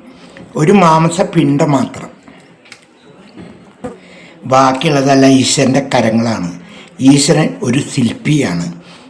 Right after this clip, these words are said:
അദ്ദേഹമാണ് ചമഞ്ഞൊരുക്കുന്നത്. അപ്പോൾ പലവരും പല രൂപത്തിലും പിറക്കണുണ്ട്. അതൊക്കെ മുജ്ജന്മ പാപങ്ങളാണ്. ആ പാപം അനുസരിച്ച് ഈശ്വരൻ ഇങ്ങനെ രൂപങ്ങളുണ്ടാക്കും.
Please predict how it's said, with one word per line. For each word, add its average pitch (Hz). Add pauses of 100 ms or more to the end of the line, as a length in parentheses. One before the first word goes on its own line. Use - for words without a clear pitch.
(200)
അദ്ദേഹമാണ് 151 (1500)
ചമഞ്ഞൊരുക്കുന്നത്. 117 (420)
അപ്പോൾ 180 (140)
പലവരും 151 (680)
പല 151 (140)
രൂപത്തിലും 175
പിറക്കണുണ്ട്. - (540)
അതൊക്കെ 104 (380)
മുജ്ജന്മ 117 (200)
പാപങ്ങളാണ്. 98 (540)
ആ 147 (120)
പാപം 156
അനുസരിച്ച് 139
ഈശ്വരൻ 123
ഇങ്ങനെ 104 (1700)
രൂപങ്ങളുണ്ടാക്കും. 98